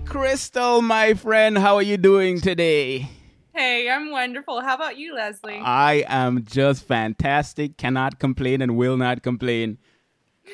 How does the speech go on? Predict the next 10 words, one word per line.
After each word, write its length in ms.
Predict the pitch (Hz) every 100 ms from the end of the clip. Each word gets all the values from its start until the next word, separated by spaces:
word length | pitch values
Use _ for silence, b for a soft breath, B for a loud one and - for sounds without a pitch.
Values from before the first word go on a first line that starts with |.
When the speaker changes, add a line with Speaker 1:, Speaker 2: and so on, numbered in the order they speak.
| 349
Speaker 2:
I'm 140 | 269 262
digging 300 | 359 392 302
that 180 | 262
intro 360 | - 262 277 262
music. 420 | 220 196 180 185
It's 140 | 214 -
very 240 | 220 220
exciting. 680 | 214 - 226 208 196 180 214 -
Speaker 1:
You 100 | 190
Speaker 2:
Very 140 | 262